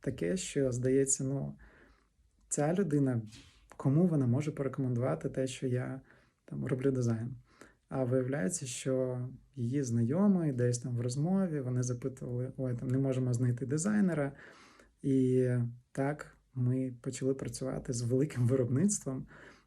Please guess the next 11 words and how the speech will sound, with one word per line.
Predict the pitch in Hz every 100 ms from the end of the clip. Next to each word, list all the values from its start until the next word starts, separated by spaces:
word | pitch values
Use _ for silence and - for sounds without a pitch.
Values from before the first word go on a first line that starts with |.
| _
і | 139 135
ця | 127 139
співпраця | - 123 131 - 131
тривала | 127 127 139 131
довгі | 120 135 131
роки. | 123 117 120 170 226 233 _ _ _
А, | - 135 127 123 123 131 127 _ -
всі | - 160
були | 131 127
задоволені. | 123 117 120 123 139 139
Тобто | - 139 - 135